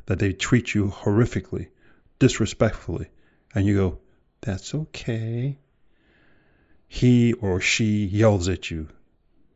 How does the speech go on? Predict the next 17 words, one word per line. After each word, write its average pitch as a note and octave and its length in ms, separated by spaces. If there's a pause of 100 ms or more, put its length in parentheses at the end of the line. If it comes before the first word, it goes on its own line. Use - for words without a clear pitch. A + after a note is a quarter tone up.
(240)
doesn't G#2 240
give G2 160
you G2+ 60
the F#2 100
love F#2 280
that E2+ 200
you G2 80
need. F2+ 280
When F#2+ 140
you're G2+ 120
tired, F#2+ 600
you F#2 80
don't F#2 160
get F#2+ 160
any F#2 180
sympathy, F2+ 720
empathy. G2 540